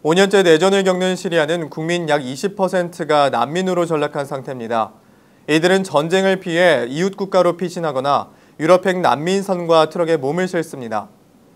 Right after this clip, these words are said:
그러나 지난 이십칠 일 오스트리아 국경 인근 고속도로 갓길에서 시리아 난민의 시신 칠십여 구가 실린 냉동 트럭이 발견되는 것처럼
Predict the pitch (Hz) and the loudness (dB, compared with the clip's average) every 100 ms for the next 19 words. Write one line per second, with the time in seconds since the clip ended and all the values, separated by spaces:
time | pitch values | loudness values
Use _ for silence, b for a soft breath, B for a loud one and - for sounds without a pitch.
0 | b b - 165 180 180 170 180 143 165 | b b 2 4 4 2 2 0 0 -2
1 | 196 190 180 180 135 117 156 170 190 190 | -4 -4 0 4 2 2 -4 -4 2 2
2 | 175 165 180 175 131 147 185 190 180 180 | 2 -4 -2 0 -2 -4 -4 -2 -4 -4
3 | - 165 156 139 139 131 117 151 143 107 | -4 -2 0 0 -2 -4 -4 0 0 0
4 | b b b - 196 196 190 180 175 185 | b b b -6 2 4 6 2 0 -2
5 | 185 196 196 190 233 226 220 208 180 170 | -2 -4 -6 -6 -8 -6 -4 -2 0 2
6 | 165 160 147 170 135 139 160 208 202 196 | 2 -2 -6 -4 -4 -4 -4 -4 -4 0
7 | 175 165 151 139 143 135 131 123 113 - | 0 2 0 -2 -4 -4 -6 -6 -8 -6
8 | 117 117 | -6 -6